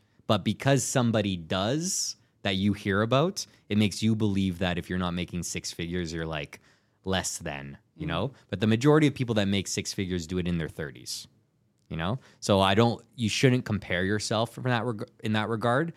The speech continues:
Speaker 1: And because I was, like, a financial advisor who literally saw so many people's notice of assessments and pay stubs,
Speaker 2: Oh, okay.
Speaker 1: I knew that not a lot of people made six figures. So I never beat myself up for that. But it was more like,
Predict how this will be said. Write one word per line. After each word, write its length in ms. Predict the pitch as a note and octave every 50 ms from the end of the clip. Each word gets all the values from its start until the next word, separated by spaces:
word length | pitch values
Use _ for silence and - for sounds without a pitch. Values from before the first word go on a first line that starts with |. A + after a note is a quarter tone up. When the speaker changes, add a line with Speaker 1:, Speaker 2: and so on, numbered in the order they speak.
| - - _ _
Speaker 1:
And 140 | - G2+ G#2
because 400 | G#2+ G2+ - - B2+ B2 A2 A2
I 60 | A2+
was, 120 | A2 G#2 G2+
like, 120 | F#2+ F2+
a 40 | F2+
financial 520 | - - G2 F#2 F#2 F2+ F2+ - - G2
advisor 480 | F2+ D#2 E2+ E2 D#2+ E2+ F2+ G#2+ G#2 F2+
who 140 | F#2 F2 F2
literally 360 | F2 F#2 F2 F2+ F2+ F2+ E2
saw 240 | - - F2+ E2 D#2+
so 260 | - - - F2+ F2+
many 200 | F2+ F2 E2+ D2+
people's 400 | - - E2+ - F2+ F2 D#2+ E2
notice 340 | D#2+ E2 E2 E2 D#2 - -
of 120 | D#2+ D2+
assessments 520 | D#2+ - D#2+ D2+ - - F2+ E2+ E2 -
and 100 | E2 D#2
pay 180 | - E2 E2 E2
stubs, 420 | - - A2+ A#2 C#3 D3+ C#3+ - C#3
Speaker 2:
Oh, 100 | B2+ B2
okay. 80 | A#2 G#2+ -
Speaker 1:
I 180 | G#2 G#2+ G#2+
knew 680 | G2+ F#2+ F#2+ F#2 F#2 F#2+ F#2+ G2 A2 C3 D#3 E3+ D#3+ - -
that 140 | G#2+ G#2+ A#2
not 180 | B2 B2 A#2+ A#2+
a 20 |
lot 220 | A#2 A#2+ B2 B2 A2+
of 40 |
people 240 | - B2+ A#2 A#2+ B2+
made 220 | A#2+ A#2 A#2 A2+ A2+
six 260 | - B2+ A#2 - -
figures. 540 | - B2 A#2+ B2+ C#3+ D#3+ F3+ - - - - - - - _
So 100 | - A2+
I 60 | G#2 G#2+
never 180 | A#2 A#2+ C3+
beat 320 | B2+ G#2+ - - A2 A#2 -
myself 440 | G#2+ G#2 F#2+ - G#2 F#2+ F2+ -
up 160 | G2 E2+ - -
for 140 | - E2
that. 440 | D2+ D2+ D#2 E2 G#2 D#3+ - - - - _ _ _ _ _ _ _
But 100 | A#2+ A#2
it 60 | A#2
was 140 | A#2 G2+ G#2+
more 260 | A2+ A#2 A#2+ B2 B2 A#2+
like, 420 | A#2 A2+ G#2 G2+ F#2+ F2 - -